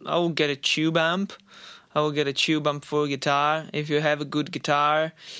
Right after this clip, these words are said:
And, uh, you want to get a micro-, a good microphone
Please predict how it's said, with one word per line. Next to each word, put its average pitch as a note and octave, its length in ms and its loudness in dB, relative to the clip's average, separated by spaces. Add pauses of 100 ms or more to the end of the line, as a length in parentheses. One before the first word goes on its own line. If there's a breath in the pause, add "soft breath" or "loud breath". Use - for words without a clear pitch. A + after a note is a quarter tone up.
(220 loud breath)
And, F3 420 2
uh, E3+ 640 2
you - 160 0
want A#3+ 180 2
to C#4+ 60 -2
get A#3+ 240 4
a G#3+ 40 4
micro-, E3+ 500 2
a E3 100 2
good G3 280 0
microphone D3 960 0